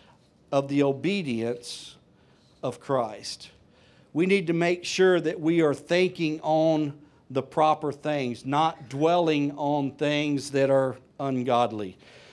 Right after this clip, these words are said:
The scripture says, "Beware of what you set before your eyes." Colossians three two, "Set your mind on things above and not on the things of this earth." And then in Second Chronicles, I've been reading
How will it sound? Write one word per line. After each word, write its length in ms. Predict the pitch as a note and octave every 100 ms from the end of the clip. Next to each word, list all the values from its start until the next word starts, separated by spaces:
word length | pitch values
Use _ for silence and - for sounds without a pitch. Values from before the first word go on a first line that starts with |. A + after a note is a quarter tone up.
| - _
The 60 | B2+
scripture 460 | - E3+ E3 D#3+
says, 340 | C#3+ D#3 D3 A#2+
"Beware 640 | C3 D#3 C#3+ D#3 E3 C#3
of 120 | B2
what 320 | C3 D#3 -
you 160 | D3+ D3
set 500 | - - D#3+ C#3+ -
before 400 | C3+ - C#3 C3+
your 240 | C3 B2+
eyes." 720 | A#2 A#2+ A2 G2 G#2+ - - _ _ _ _ _ _ _ _ -
Colossians 640 | C#3+ D3+ E3 E3 D#3+ C#3+
three 280 | - E3 D#3+
two, 300 | D3 D#3+ D3
"Set 380 | C#3+ F3 F3+ F3+
your 80 | D#3+
mind 480 | D3+ E3 E3+ D3+ C#3+
on 180 | C3+
things 480 | C3 D#3 D#3+ D3+ C#3
above 560 | C#3 B2 D3+ D3 C3 B2+
and 160 | A#2+
not 240 | C3 C#3+ D3+
on 220 | C#3+ C#3
the 80 | B2+
things 840 | - C#3 C3 B2 B2+ B2 - - _ _ _ _ _ _ _ -
of 160 | B2 A#2+
this 240 | B2+ -
earth." 580 | A#2+ G#2+ - - - - _ _ _ _ _ _ _ _ _ _ -
And 120 | C3+
then 120 | D#3+
in 200 | D#3+ D3+
Second 440 | C#3+ - F#3 F3 F3
Chronicles, 720 | E3+ D#3+ E3+ D#3+ - C#3 A#2+
I've 140 | C#3
been 160 | D3 C#3
reading 640 | C#3+ D#3+ D#3 C#3 C3 B2+